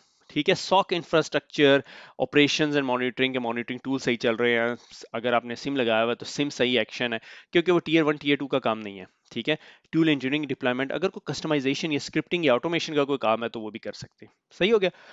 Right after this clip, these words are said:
और फ्रंट ऑफिस फाइनेंस एडमिन और soc की वेबसाइट चल रही,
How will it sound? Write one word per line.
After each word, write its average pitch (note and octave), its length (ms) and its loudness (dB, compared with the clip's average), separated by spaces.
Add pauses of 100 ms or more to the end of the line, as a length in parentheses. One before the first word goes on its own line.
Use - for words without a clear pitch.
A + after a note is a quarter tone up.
(220)
और D#3 460 8
फ्रंट G3 300 2
ऑफिस D3 260 2
फाइनेंस C3 400 0
एडमिन A#2 400 -2
और A2 100 -6
soc A#2 200 -6 (120)
की A2+ 80 -8
वेबसाइट G2+ 380 -10
चल G2 100 -14
रही, F#2 240 -18